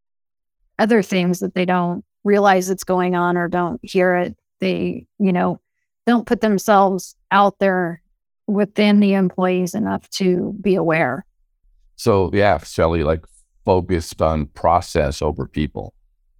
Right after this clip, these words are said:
Speaker 2: It's good. Or Chelsea, uh, just simply participating themselves, and therefore you may be unaware because they don't see it. They think it's normal behavior,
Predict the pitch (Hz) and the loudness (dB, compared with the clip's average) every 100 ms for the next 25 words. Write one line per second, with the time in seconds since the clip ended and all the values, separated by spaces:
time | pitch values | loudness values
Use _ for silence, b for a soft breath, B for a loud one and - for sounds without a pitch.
0 | _ _ - 80 78 85 - _ _ _ | _ _ -10 -2 -2 -2 -14 _ _ _
1 | _ _ _ 71 - 85 82 95 85 90 | _ _ _ -10 -6 -8 -6 -6 -4 -4
2 | 78 76 78 78 - 98 80 82 76 73 | -4 -4 -4 -6 -4 -6 -4 -4 -4 -8
3 | _ _ _ _ _ _ _ - 90 80 | _ _ _ _ _ _ _ -2 -2 0
4 | 107 - 82 95 92 90 85 71 92 101 | -4 -4 -2 0 0 -2 -4 0 2 2
5 | 101 92 80 82 - 82 82 - _ _ | 0 -4 -4 -4 -4 -4 -6 -10 _ _
6 | _ 85 80 73 71 78 87 90 85 76 | _ -4 -4 -6 -6 -4 0 0 0 0
7 | 82 110 151 180 - _ _ _ - 85 | 2 2 2 -4 -12 _ _ _ -6 -4
8 | 78 82 85 87 60 - 95 120 139 - | -2 0 0 0 -2 -4 -2 -2 -4 -16
9 | - _ _ _ _ _ _ _ _ - | -20 _ _ _ _ _ _ _ _ -8
10 | 73 80 78 71 78 76 87 87 80 76 | -6 -4 -2 -2 -2 -2 0 -2 -2 -4
11 | 90 95 117 131 | -2 -2 -4 -6